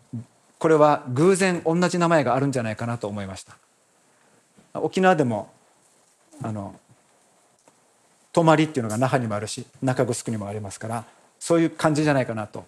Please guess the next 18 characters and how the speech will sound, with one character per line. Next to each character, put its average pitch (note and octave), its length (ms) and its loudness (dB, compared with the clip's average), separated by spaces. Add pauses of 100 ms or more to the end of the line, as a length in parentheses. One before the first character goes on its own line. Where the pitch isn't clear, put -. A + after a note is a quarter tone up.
(100)
思 A2+ 200 -6
い G#2 40 -8
ま G2+ 100 -12
し - 80 -16
た。 - 100 -18 (920)
そ D3+ 140 -4
し - 80 -8
て、 C#3 340 2 (300)
こ E3 100 0
の C#3+ 140 2
エ A3 100 6
タ B3+ 140 6
ム A#3+ 120 2
と A#3+ 80 0
い D#3 40 6
う C#3+ 40 4
言 C#3+ 240 0
葉 A#2+ 280 0